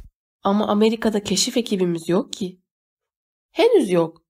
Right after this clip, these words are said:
ama bir ekip oluşturmaya yardımcı olabilirdim." "Böyle bir azimle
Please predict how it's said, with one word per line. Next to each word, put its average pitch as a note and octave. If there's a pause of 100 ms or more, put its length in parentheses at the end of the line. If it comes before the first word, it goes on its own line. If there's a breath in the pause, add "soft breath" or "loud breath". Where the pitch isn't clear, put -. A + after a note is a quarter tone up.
(300)
ama F#3+
bir F3+
ekip F3
oluşturmaya F3
yardımcı F#3
olabilirdim." B3 (1300)
"Böyle G4
bir F#3+
azimle E3